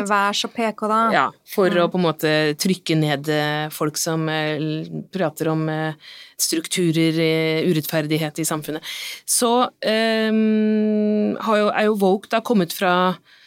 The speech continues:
Speaker 2: denne siden selv. Den er, kommer jo egentlig fra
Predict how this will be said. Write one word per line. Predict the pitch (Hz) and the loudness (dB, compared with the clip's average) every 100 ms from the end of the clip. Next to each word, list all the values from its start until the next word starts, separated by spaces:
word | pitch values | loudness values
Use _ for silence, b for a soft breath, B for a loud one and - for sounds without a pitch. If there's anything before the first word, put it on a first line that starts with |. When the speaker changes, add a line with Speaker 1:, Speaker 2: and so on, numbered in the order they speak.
| B B | B B
Speaker 2:
denne | 190 170 | 2 2
siden | 160 175 160 175 | 2 0 2 0
selv. | - 254 311 | 2 2 2
Den | 269 | 4
er, | 202 180 180 | 4 4 2
kommer | 185 165 202 | -2 2 2
jo | |
egentlig | 170 165 160 | 0 -2 0
fra | 165 156 | 2 2